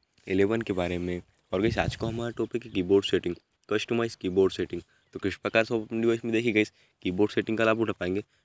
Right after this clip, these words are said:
and कीबोर्ड को कस्टमाइज वगैरह कर पाएंगे। तो वीडियो को आखिरी तक देखिए and समझिए। And अभी तक आपने हमारे चैनल को सब्सक्राइब नहीं किया है, तो प्लीज सब्सक्राइब कर लीजिएगा,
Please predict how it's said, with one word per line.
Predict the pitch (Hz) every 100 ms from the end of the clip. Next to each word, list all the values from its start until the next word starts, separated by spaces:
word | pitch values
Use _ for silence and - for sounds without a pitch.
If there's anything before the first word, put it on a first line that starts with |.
| -
and | 92 -
कीबोर्ड | 98 110
को | 110 -
कस्टमाइज | 107 - 107 107
वगैरह | 107 110
कर | 110 113
पाएंगे। | - 92 98 - _ -
तो |
वीडियो | 92 104 113
को | 110 85
आखिरी | 87 104
तक | 110
देखिए | 113 110 - 113 113 - _ _ 110
and | 117
समझिए। | - 90 85 85 - 90 90
And | 87 _ _ -
अभी | 90 104
तक | 110
आपने | 110 - 113
हमारे | 110 110
चैनल | 117 113
को | 113
सब्सक्राइब | - 87 - 110
नहीं | 113
किया | 110 110
है, | 107 - _
तो | -
प्लीज | - 113
सब्सक्राइब | - 90 - - 110 -
कर | 117
लीजिएगा, | 110 101 95 95